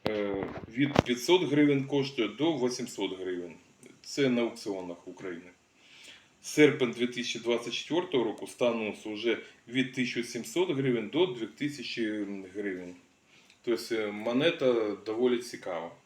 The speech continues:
і популярна. Щодо стану монети унц, це моя суб'єктивна думка, я не експерт.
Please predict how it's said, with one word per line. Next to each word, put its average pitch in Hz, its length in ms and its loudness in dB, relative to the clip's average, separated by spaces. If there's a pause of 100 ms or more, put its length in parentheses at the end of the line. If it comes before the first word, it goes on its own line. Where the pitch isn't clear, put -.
(320)
і 127 180 -4
популярна. 98 680 -2 (760)
Щодо 147 300 6
стану 131 360 6
монети 123 440 4
унц, 175 280 4
це 165 120 2
моя 131 300 6
суб'єктивна 123 680 -2
думка, 135 380 -4
я 120 180 4
не 123 140 2
експерт. - 460 -8